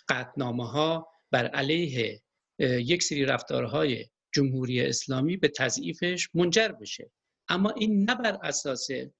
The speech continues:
خواست اپوزیسیون ایران هست، بر اساس پرنسیپ‌هایی که خود سازمان ملل بر اساس اونها میچرخه.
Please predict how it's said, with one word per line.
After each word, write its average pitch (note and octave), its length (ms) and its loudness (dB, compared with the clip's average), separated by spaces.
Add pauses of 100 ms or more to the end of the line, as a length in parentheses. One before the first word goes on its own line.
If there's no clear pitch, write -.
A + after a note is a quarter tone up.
خواست - 420 2 (180)
اپوزیسیون B2 680 -2
ایران G#2+ 480 -6
هست، - 320 -14
بر D3 100 6
اساس G3 460 0
پرنسیپ‌هایی E3+ 920 0
که G#3+ 120 -4
خود A#3 360 2
سازمان C#3+ 540 -2
ملل D#3+ 400 0 (480)
بر A#2+ 200 0 (120)
اساس B2 440 -2
اونها C3+ 340 2
میچرخه. G#2 600 -6